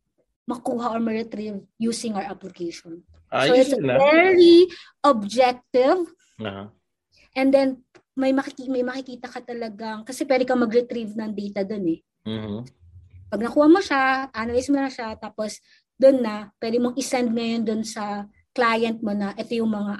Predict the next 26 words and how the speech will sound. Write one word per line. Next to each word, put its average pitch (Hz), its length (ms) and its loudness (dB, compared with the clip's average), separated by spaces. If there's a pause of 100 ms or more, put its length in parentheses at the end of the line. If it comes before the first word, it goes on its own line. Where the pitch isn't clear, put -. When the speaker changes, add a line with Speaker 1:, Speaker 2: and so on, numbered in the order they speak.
(440)
Speaker 1:
ito 240 160 -4
yung 240 160 4
nakuha 233 320 -6
namin 202 240 -6
sa'yo," 285 400 2
siya 262 180 -8
ganun. 185 400 -4
Speaker 2:
Mm. - 60 -20 (720)
Speaker 1:
So 330 80 0
at 381 100 0
least, 320 300 6
Speaker 2:
Ah. - 20 6
Speaker 1:
hindi 320 140 10
lang 320 180 8
siya, 277 460 2
ano, 208 240 -4
hindi 247 160 0
lang 294 80 6
siya 294 160 0
ganun 269 240 2
ka-subjective 208 640 -10
na 202 160 -10
ito 214 80 -12
lang 202 160 -6
yung 202 160 -2
nakuha. 180 480 -8